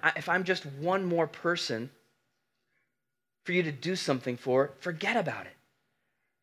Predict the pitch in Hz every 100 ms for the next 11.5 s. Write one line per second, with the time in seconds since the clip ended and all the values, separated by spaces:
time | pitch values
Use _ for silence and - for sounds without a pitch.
0 | _ _ _ _ _ - 135 170 170 175
1 | 160 - 117 113 - 123 117 - - 139
2 | 139 120 107 101 104 - - _ _ _
3 | _ _ _ _ _ _ _ _ _ _
4 | _ - 131 120 - 139 131 120 120 107
5 | 98 98 95 101 - _ _ _ _ _
6 | _ _ _ _ - 139 127 120 135 151
7 | 170 175 170 _ 139 135 127 - 147 170
8 | - 160 - 139 131 117 110 110 - -
9 | _ 127 135 117 110 - 156 160 147 110
10 | 87 101 98 95 _ - 117 117 107 107
11 | 139 156 127 107